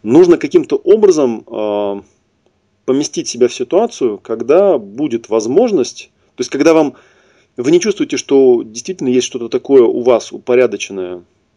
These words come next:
и ценное, и готовое к донесению публике, можно попробовать доносить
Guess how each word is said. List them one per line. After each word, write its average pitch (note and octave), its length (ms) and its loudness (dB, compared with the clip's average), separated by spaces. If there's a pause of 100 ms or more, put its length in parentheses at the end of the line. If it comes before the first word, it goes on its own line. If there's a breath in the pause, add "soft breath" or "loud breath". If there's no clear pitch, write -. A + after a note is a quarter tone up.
(120)
и - 100 -20
ценное, G2 680 -2 (720)
и G2+ 400 -10 (340)
готовое G#2 600 2
к F2+ 100 -16
донесению A2+ 540 -6
публике, C#3+ 520 -4 (160)
можно C3 380 -4
попробовать C#3+ 540 -2
доносить C3 400 -2